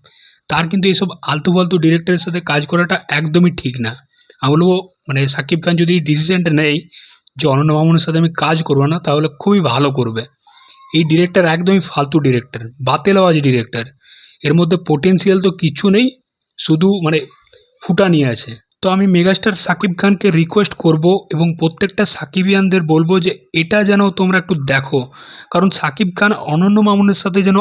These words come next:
আর কোলাবোরেশন না করে। একটা দরদ আমরা দেখেছি, আর আমরা দেখতে চাই না দরদের মতো সিনেমা। এবার আমরা তুফান, তাণ্ডব, বরবাদের মতো সিনেমা দেখতে চাই সেরকম ডিরেক্টরের সাথে। বাংলাদেশে আরও ভালো ভালো ডিরেক্টর আছে,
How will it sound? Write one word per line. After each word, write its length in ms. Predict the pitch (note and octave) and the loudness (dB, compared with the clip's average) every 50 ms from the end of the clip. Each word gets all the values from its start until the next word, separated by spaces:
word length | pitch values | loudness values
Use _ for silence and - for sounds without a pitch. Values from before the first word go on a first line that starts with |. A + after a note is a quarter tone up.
| - - _ | 0 -2 _
আর 200 | B2+ D3+ E3 F#3 | -2 0 0 0
কোলাবোরেশন 520 | F3+ - F3+ E3+ E3 E3 F3 D#3+ - F3 E3 | 0 0 2 2 2 2 2 0 0 0 0
না 160 | D3 C3+ C3 | 0 0 -2
করে। 280 | C3 - B2 A#2 A2 - - - - - - _ - | -2 -2 -4 -4 -4 -8 -14 -20 -20 -20 -14 _ -8
একটা 280 | D3+ - - - G3+ | -8 -6 -2 -2 -2
দরদ 340 | E3+ D#3 E3 F3 F#3 F#3 F#3 | 0 2 2 2 2 2 2
আমরা 220 | F#3+ F#3+ F3+ F#3 | 2 2 2 0
দেখেছি, 540 | E3+ D3 D3 D3 C#3 F#3+ F#3+ E3+ - G#3+ G#3+ - - _ - | 0 2 0 0 2 2 0 0 0 -2 -4 -4 -6 _ -4
আর 160 | C#3 D3 D#3 | -2 0 2
আমরা 220 | E3 E3+ F3+ F3 D#3+ | 2 2 2 2 0
দেখতে 360 | C#3+ C#3 C#3 C3+ C#3 C#3+ C3+ | 0 0 -2 -2 -2 -2 -2
চাই 220 | C3+ C3+ A#2+ B2 | 0 -2 -2 -2
না 140 | A#2+ A#2 A#2+ - _ _ _ - | -2 -4 -6 -10 _ _ _ -6
দরদের 380 | C#3 C3+ C3 C#3 C3+ C3+ C#3 C#3 | -2 0 0 0 2 0 2 2
মতো 240 | C3+ C3+ C3 C3+ B2+ | 2 0 0 -2 -4
সিনেমা। 340 | - - B2 A#2+ A#2 A#2 - - - - - - - - | -4 -4 -4 -2 -2 -4 -6 -8 -14 -20 -20 -16 -4 -2
এবার 220 | D#3 E3 F3+ F3+ | 0 2 2 2
আমরা 220 | F#3 F3+ F#3 F#3+ F3+ | 2 2 2 0 -2
তুফান, 500 | F#3 - D#3 D3 C#3 - F3+ F3+ F#3 F3 - | -2 -4 -6 -6 -2 0 0 0 0 -2 -2
তাণ্ডব, 560 | F3 C#3+ C#3+ C#3+ D3 E3 E3+ E3+ E3+ E3 - - _ _ _ - C3+ | -2 0 0 0 2 4 4 4 2 0 -4 -8 _ _ _ -4 0
বরবাদের 420 | C3+ C#3 D3 D3+ E3 D#3+ E3 D3+ | 0 2 2 2 2 2 2 0
মতো 220 | D3 C#3+ C#3 C#3 C3 | 0 -2 -4 -6 -8
সিনেমা 320 | - - C3 B2 A#2+ A#2+ | -6 -4 -4 -2 -2 -4
দেখতে 300 | A2+ A#2 A2+ - - B2 | -6 -6 -10 -8 -10 -10
চাই 220 | A#2 - - B2 - - - - - - _ | -10 -10 -12 -14 -14 -18 -20 -20 -20 -20 _
সেরকম 420 | - - F3+ F#3 F#3+ F#3 - F3 D#3+ | -2 2 2 2 2 2 0 0 2
ডিরেক্টরের 460 | C#3 C#3 C3+ C3 C3 - C3 B2 A#2+ | 2 2 2 2 0 -2 -2 -2 -2
সাথে। 320 | - - B2+ A#2+ - - - - _ - - - - _ - | -4 -6 -8 -10 -10 -16 -20 -20 _ -20 -20 -20 -18 _ -2
বাংলাদেশে 480 | B2+ C3+ D3 E3 F3 F#3+ F#3+ - - G3 | -2 0 0 0 0 0 0 0 0 0
আরও 100 | G3 F#3+ | 0 0
ভালো 260 | C#3+ B2 C3+ D#3 E3 | 0 0 0 2 2
ভালো 160 | F#3+ F#3+ F#3 | 4 4 4
ডিরেক্টর 400 | E3+ D#3+ D#3 D3 C#3 C#3 C#3 B2+ | 4 2 2 2 0 0 -2 -2
আছে, 240 | A#2+ A#2 - - | -2 -2 -4 -8